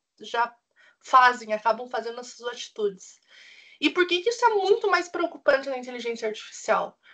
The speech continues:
Justamente pela escalabilidade da tecnologia. Então, quantas desigualdades um ser humano consegue fazer em, em seus atos? Às vezes, é, mesmo que não seja intencional,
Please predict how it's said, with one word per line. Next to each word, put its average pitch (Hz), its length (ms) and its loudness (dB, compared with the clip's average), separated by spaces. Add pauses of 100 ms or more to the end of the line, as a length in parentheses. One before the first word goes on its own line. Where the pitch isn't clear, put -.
(240)
Justamente 330 580 -2
pela 330 300 8
escalabilidade 349 1120 0
da 330 100 2
tecnologia. 320 960 -4 (800)
Então, 254 320 2 (420)
quantas 453 380 6
desigualdades 311 800 6
um 339 100 -8
ser 359 220 -6
humano 285 340 2
consegue 277 440 -8
fazer 226 500 -2 (240)
em, 220 300 -14
em 220 40 -10
seus 233 300 -2
atos? - 480 0 (460)
Às 208 240 2
vezes, 254 480 -4
é, 226 320 -2
mesmo 339 320 6
que - 120 -14
não 302 160 0
seja 311 300 2
intencional, 269 800 2